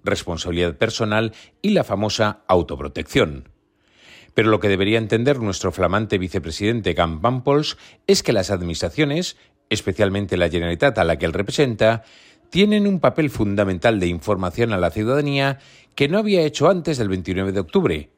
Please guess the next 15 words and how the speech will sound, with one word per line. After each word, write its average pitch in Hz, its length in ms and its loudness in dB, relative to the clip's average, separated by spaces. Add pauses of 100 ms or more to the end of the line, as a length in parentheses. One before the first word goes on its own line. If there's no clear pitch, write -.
(520)
Por 104 160 4
eso 104 200 0
ahora 139 380 2 (180)
se - 180 0
afanan 120 540 0 (100)
en 98 140 -6
crear 104 500 0
guías 98 440 0
explicativas. 92 880 -2 (920)
Aunque 123 220 2
las 127 160 4
tesis 208 300 4
del 120 160 4
general 104 460 4
retirado, 95 680 0